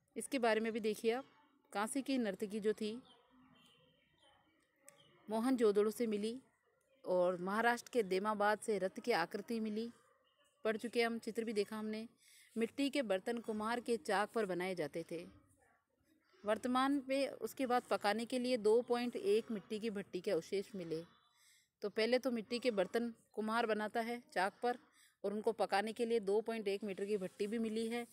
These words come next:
पकाने के बाद उन पर गेरू रंग करके तुलिका से काले रंग की डिज़ाइन बनाई जाती है। जो आप जानते हैं कि वर्तमान में भी अगर आप कुम्हारों को देखते हैं तो चाक पर पहले मिट्टी के बर्तन बनाते हैं, उसके बाद उन्हें पकाते हैं भट्टी के अंदर और पकाने के बाद उन पर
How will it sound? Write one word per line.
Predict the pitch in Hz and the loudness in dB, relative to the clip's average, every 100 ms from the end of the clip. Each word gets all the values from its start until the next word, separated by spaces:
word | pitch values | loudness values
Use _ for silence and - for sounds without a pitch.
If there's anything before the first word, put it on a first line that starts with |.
| - - - 190 | -18 -20 -6 -2
पकाने | 190 220 240 | 2 2 4
के | 247 | 2
बाद | 220 226 233 | 6 6 6
उन | 226 220 | 4 4
पर | 247 226 | 0 2
गेरू | 185 196 233 | 4 4 4
रंग | 233 226 220 | 2 2 0
करके | 208 180 185 214 | 2 2 2 0
तुलिका | 196 214 202 208 226 | 0 -2 -2 0 0
से | 240 240 | 2 2
काले | 202 190 214 | 4 4 2
रंग | 208 | 0
की | 208 | -2
डिज़ाइन | 202 190 190 202 | -4 -2 -2 -2
बनाई | 185 170 202 | -2 -2 -2
जाती | 180 160 220 | -2 -2 -4
है। | 208 220 - - - - | -4 -6 -14 -20 -20 -12
जो | 202 220 220 | 0 2 2
आप | 190 185 | 2 0
जानते | 185 185 202 | 0 -2 -2
हैं | 226 226 | -4 -4
कि | 220 | -6
वर्तमान | 185 180 202 208 | -6 -6 -8 -8
में | 208 202 | -8 -6
भी | 208 | -6
अगर | 196 | -4
आप | 196 185 | -6 -6
कुम्हारों | 196 190 208 | -6 -4 -4
को | 196 | -4
देखते | 185 175 - | -6 -6 -6
हैं | 202 202 180 - - - | -6 -6 -8 -16 -20 -10
तो | 196 | -6
चाक | 190 196 190 - | 0 0 0 -2
पर | 190 | -4
पहले | 208 202 | -4 -4
मिट्टी | 190 - | -6 -6
के | 202 | -4
बर्तन | 175 170 208 190 | -4 -4 -6 -6
बनाते | 175 185 202 | -6 -6 -6
हैं, | 196 196 185 - - - | -8 -8 -12 -18 -14 -10
उसके | 196 220 | -2 0
बाद | 190 190 | 0 0
उन्हें | 196 196 | -2 -4
पकाते | 185 160 170 - | -4 -2 -4 -2
हैं | 214 | -4
भट्टी | 196 190 196 | -6 -6 -6
के | 180 | -2
अंदर | 185 185 185 185 | -2 -2 -4 -6
और | - | -8
पकाने | 185 180 185 190 | -6 -6 -6 -6
के | 202 | -6
बाद | 175 175 175 | -4 -4 -6
उन | 175 | -8
पर | 180 | -6